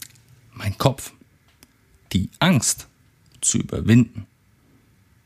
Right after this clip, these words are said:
Und es mag so banal klingen, warum hast du Angst vorm Telefonieren? Hey, einen Buddy anrufen, das kann jeder. Auf der Arbeit irgendeinen Call machen, das kann jeder. Aber bewusst,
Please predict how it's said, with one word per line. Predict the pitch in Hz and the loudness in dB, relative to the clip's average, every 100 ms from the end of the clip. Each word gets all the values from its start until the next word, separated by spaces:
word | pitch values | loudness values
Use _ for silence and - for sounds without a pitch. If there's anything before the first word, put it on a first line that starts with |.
| _ _ _ _ _ - | _ _ _ _ _ 0
Und | 107 | 2
es | 113 - | 2 2
mag | 127 147 | 2 0
so | - 123 117 | 0 4 6
banal | 113 110 113 113 | 6 6 6 4
klingen, | 107 - 156 143 - 98 - _ - | 2 2 4 4 0 -6 -16 _ -4
warum | 98 110 | -2 -2
hast | 98 - | -2 -4
du | 120 | -6
Angst | - 113 - | -2 -2 0
vorm | - 104 | 0 0
Telefonieren? | - 98 - 101 104 147 - - - _ _ _ _ _ _ _ - - _ _ _ _ - - | 0 0 0 2 4 2 -2 -8 -18 _ _ _ _ _ _ _ -20 -20 _ _ _ _ -20 -10
Hey, | - 110 | -6 0
einen | 107 101 104 | 4 6 6
Buddy | 131 170 135 | 4 2 2
anrufen, | 139 120 117 110 | 4 4 4 4
das | 98 | 2
kann | - 101 | -2 -4
jeder. | - - - - _ _ _ - - | -4 -8 -10 -18 _ _ _ -20 -10
Auf | - - | -6 -4
der | - | -2
Arbeit | 135 147 135 | 2 2 4
irgendeinen | 127 117 104 | 6 6 4
Call | - 113 | 2 4
machen, | 110 104 107 | 4 4 2
das | 101 | 0
kann | - 107 | -4 -8
jeder. | - - - - _ _ - - - - - - | -8 -12 -16 -20 _ _ -20 -20 -18 -18 -20 -10
Aber | - 110 101 - - | -2 0 0 -2 0
bewusst, | 107 107 180 - - - | 4 6 4 2 -4 -12